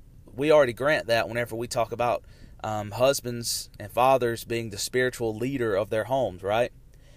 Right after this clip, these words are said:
We see that there's a responsibility that's placed on fathers to guide their family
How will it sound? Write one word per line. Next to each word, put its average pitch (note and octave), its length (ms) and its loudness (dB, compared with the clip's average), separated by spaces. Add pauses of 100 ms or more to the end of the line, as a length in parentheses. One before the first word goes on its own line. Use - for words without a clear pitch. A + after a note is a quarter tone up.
(140)
We B2 140 -2
see D#3 280 0
that A#2 120 0
there's A#2+ 200 2
a A2+ 40 -8
responsibility A#2 800 -2
that's G#2 160 -4
placed A#2 280 -2
on A2 120 -2
fathers B2+ 400 4
to - 140 -10
guide A2 420 0
their A#2 160 0
family A#2 560 -4